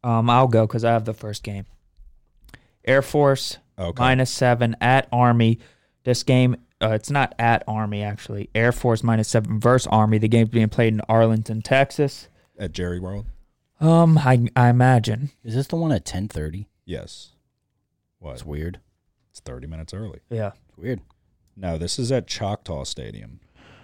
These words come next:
Speaker 2: No idea, but it is in Arlington.
Speaker 1: I guess it doesn't have a roof.
Speaker 2: There's weather in the forecast?
Speaker 1: I don't know.
Speaker 2: No.
Speaker 1: Fifteen percent chance of rain that day.
Speaker 2: Wait, why are you, what do you mean by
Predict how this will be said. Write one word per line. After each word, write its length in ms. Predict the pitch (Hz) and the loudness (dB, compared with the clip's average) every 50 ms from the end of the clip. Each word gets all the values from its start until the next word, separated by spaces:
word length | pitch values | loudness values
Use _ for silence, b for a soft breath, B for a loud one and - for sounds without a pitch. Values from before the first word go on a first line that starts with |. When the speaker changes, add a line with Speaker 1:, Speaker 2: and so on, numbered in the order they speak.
| b b b b _ | b b b b _
Speaker 2:
No 120 | 80 76 76 | -14 -12 -10
idea, 280 | 76 76 78 69 71 78 _ | -10 -10 -10 -12 -12 -16 _
but 120 | - 87 85 | -14 -12 -10
it 60 | 82 | -8
is 160 | 85 85 85 | -8 -8 -8
in 100 | - 82 | -8 -10
Arlington. 200 | 82 82 - 131 | -8 -2 2 4
Speaker 1:
I 200 | 127 120 117 117 | 4 6 6 4
guess 260 | 113 110 123 120 - - | 4 4 2 2 2 2
it 60 | 113 | 2
doesn't 220 | 107 107 104 104 | 2 2 2 0
have 160 | 104 101 98 | -2 -2 -2
a 60 | 104 104 | -2 0
roof. 480 | 104 107 104 101 101 - - - - - - - _ _ _ _ _ _ _ _ _ _ _ _ _ _ _ _ _ _ _ _ _ _ _ _ _ _ _ _ _ _ _ | 0 2 0 0 -2 -6 -12 -14 -14 -16 -18 -20 _ _ _ _ _ _ _ _ _ _ _ _ _ _ _ _ _ _ _ _ _ _ _ _ _ _ _ _ _ _ _
Speaker 2:
There's 180 | 104 95 85 | -10 -10 -8
weather 220 | 87 95 92 90 92 | -6 -6 -6 -6 -6
in 60 | 92 | -8
the 80 | 95 90 | -8 -8
forecast? 560 | - 110 107 - - 127 143 147 - - - _ _ _ _ _ _ - 101 101 _ _ _ _ _ _ _ _ _ _ _ _ _ - 220 - | -8 -8 -8 -6 -6 -6 -6 -8 -10 -14 -18 _ _ _ _ _ _ -20 -20 -20 _ _ _ _ _ _ _ _ _ _ _ _ _ -20 -10 -2
Speaker 1:
I 140 | - 381 | 0 0
don't 160 | 370 156 135 127 | 2 2 2 4
know. 280 | 123 131 147 170 190 | 6 6 6 4 4
Speaker 2:
No. 60 | 196 - | 0 -2
Speaker 1:
Fifteen 420 | _ - - - 208 - 190 180 165 | _ 0 0 2 2 2 2 2 2
percent 360 | - 165 - - 190 165 143 | 2 0 0 0 -2 -2 -2
chance 340 | - - 170 170 160 - 151 | -4 -2 -2 -2 -2 -2 -2
of 80 | 135 | -2
rain 240 | 131 139 147 151 151 | 0 -2 -2 -2 0
that 200 | 147 147 143 - | 0 0 0 2
day. 320 | 123 143 143 151 160 170 - _ _ _ _ _ _ - | 4 4 4 6 4 2 0 _ _ _ _ _ _ -4
Speaker 2:
Wait, 100 | 120 107 | -2 -2
why 120 | 101 98 | 0 0
are 80 | 98 98 | 0 -2
you, 180 | 101 101 101 - _ _ _ _ _ _ _ _ | -2 -4 -6 -8 _ _ _ _ _ _ _ _
what 120 | - 110 | -10 -8
do 60 | 104 101 | -6 -4
you 40 | |
mean 200 | 101 104 101 90 82 | -4 -6 -6 -6 -8
by 160 | 90 87 80 | -8 -10 -10